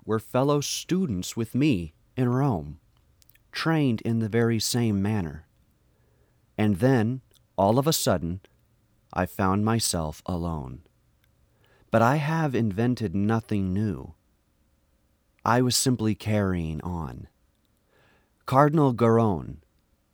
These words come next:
even said to me one day, "They deceived us at the French seminary in Rome." Deceived us in what?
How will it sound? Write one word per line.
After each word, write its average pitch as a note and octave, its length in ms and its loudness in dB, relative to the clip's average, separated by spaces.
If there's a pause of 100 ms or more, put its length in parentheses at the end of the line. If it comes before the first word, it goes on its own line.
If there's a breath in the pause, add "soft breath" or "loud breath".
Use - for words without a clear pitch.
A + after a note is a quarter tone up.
(140)
even B2+ 320 0
said C#3+ 300 -2
to G2 100 -2
me E2+ 120 -2
one D2+ 280 -6
day, D2 340 -8 (880)
"They B2 200 6
deceived D3 500 0
us E2+ 240 0
at F#2 140 -2
the F#2+ 80 -2
French G#2 360 -2
seminary F#2 600 0
in F2+ 100 -2
Rome." G2+ 460 -2 (1200)
Deceived B2+ 440 -2
us G#2+ 180 -2
in F2+ 140 -2
what? C#3+ 380 -8